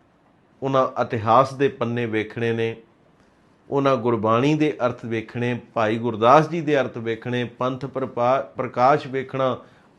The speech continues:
ਅਨੇਕਾਂ ਸਿੱਖ ਪੰਥ ਦੇ ਵਿਰਾਸਤ ਜਿਹੜੀ ਹੈ ਉਹਨੂੰ ਇੱਕ ਜਗ੍ਹਾ ਡਿਜੀਟਲ ਕਰਕੇ ਬਰਿਆਂ ਦੀ ਕਮਾਈ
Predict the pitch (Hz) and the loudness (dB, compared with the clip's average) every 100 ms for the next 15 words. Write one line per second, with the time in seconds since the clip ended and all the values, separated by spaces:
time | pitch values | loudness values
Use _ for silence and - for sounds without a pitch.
0 | 185 202 233 233 214 156 147 - _ _ | 0 6 6 4 0 0 -4 -16 _ _
1 | _ _ _ _ _ - 202 208 165 143 | _ _ _ _ _ 0 2 2 0 -2
2 | 135 135 131 135 127 - _ _ _ - | -2 -2 -2 -2 -2 -10 _ _ _ -16
3 | 101 123 151 175 175 226 208 160 143 131 | 0 10 10 10 6 2 4 2 2 4
4 | 123 113 - - - 151 147 143 - 170 | 4 2 -6 -20 -6 -2 -2 -4 -2 -2
5 | 185 - 117 117 123 113 92 104 165 170 | -2 -4 -4 0 2 0 0 2 2 0
6 | 160 151 139 - 117 113 123 117 110 98 | -4 -2 -2 0 0 0 -2 -4 -4 -8
7 | 101 139 262 240 220 196 - - 131 139 | 0 4 6 4 4 0 -2 0 6 6
8 | 143 | 6